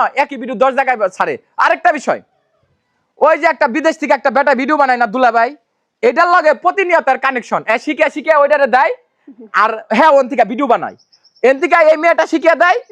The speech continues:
এই যে আপনাদের যিনি ভালো ফেরেস্তা আল্লাহর অলি, এই আল্লাহর অলি ওই বিদেশি ওই বেটারে শিখিয়ে দেয়, আর এ ভিডিও বানায়। ইমোতে যে ফ্রিল্যান্সিং করছে, যেমন তারা যে বাড়ি করছে, জমি কিনছে, আরে তাকে তো ইনকাম সোর্সই নাই।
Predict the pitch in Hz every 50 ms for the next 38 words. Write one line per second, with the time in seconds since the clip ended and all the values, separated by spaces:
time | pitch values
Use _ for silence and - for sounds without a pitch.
0 | 392 494 - - 247 208 277 285 285 269 254 - 277 269 233 262 247 220 269 262
1 | 254 190 - 214 254 277 254 - 277 269 - - - 294 262 247 247 247 254 254
2 | 262 285 480 523 - _ _ _ _ _ _ - 226 277 277 302 311 330 339 359
3 | 349 349 359 339 359 349 339 330 226 262 294 320 320 320 311 311 302 233 311 294
4 | 311 320 320 - 330 247 302 311 269 330 370 370 - _ _ _ _ _ _ _
5 | - 202 233 262 269 240 285 311 320 320 285 254 208 165 127 110 _ _ _ _
6 | _ - 262 349 359 359 381 381 311 370 359 294 330 311 247 294 330 311 302 294
7 | 262 311 349 339 294 - 339 - - 277 214 190 165 165 _ _ _ _ _ _
8 | _ _ _ - 160 156 277 294 320 320 254 - 311 277 277 311 285 269 277 208
9 | 240 269 294 339 269 294 294 214 247 202 226 302 320 339 277 320 277 220 - 202
10 | 170 151 123 - _ _ _ _ - 269 311 - - 359 339 359 - 392 381 359
11 | 330 381 370 320 - 349 370 302 339 381 359 330 277 226 190 156 127